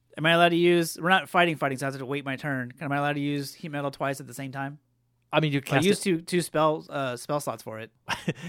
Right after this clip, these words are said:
Speaker 2: Yeah, you could basically kinda, uh, just, I mean, you have two hands, so, I mean, you can burn two second level spots and do it, do two at once, yeah.
Speaker 1: Okay, I do that.
Speaker 2: Okay, but do it narratively for the podcast and the listening audience.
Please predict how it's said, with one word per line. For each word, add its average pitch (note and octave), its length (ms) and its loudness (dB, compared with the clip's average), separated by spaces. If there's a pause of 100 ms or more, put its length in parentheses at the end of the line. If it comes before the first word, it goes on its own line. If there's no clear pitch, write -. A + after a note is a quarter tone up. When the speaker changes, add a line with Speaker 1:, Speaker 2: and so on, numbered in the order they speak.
Speaker 2:
Yeah, D3+ 240 10
you C3+ 100 2
could D#3 140 2
basically D3+ 320 6
kinda, C3+ 400 6
uh, B2+ 280 4 (100)
just, - 340 0
I G3 40 8
mean, F#3 120 4
you F#3+ 100 4
have D#3 380 6 (440)
two - 180 -2
hands, D3+ 560 0
so, A#2 460 2
I - 120 -8
mean, A#2+ 300 -8 (520)
you C#3+ 200 0
can E3 160 4
burn D3+ 200 6
two E3 240 2
second D3 240 0
level C#3+ 140 0
spots C3 340 0
and A#2+ 100 -8
do B2 140 0
it, A#2 80 -4
do B2 140 -4
two B2 140 -2
at G#2 40 -2
once, G2+ 240 -6
yeah. G#2 100 -8 (920)
Speaker 1:
Okay, G3+ 220 0 (400)
I D#3 60 0
do D3+ 140 -2
that. C3 200 0 (680)
Speaker 2:
Okay, C#3 220 2 (140)
but D3 160 2
do D3+ 160 4
it D3+ 100 4
narratively D3+ 420 4
for D3+ 140 2
the C#3 120 2
podcast C3 440 0
and B2 80 -6
the A#2+ 40 -2
listening A#2 260 -6
audience. - 380 -10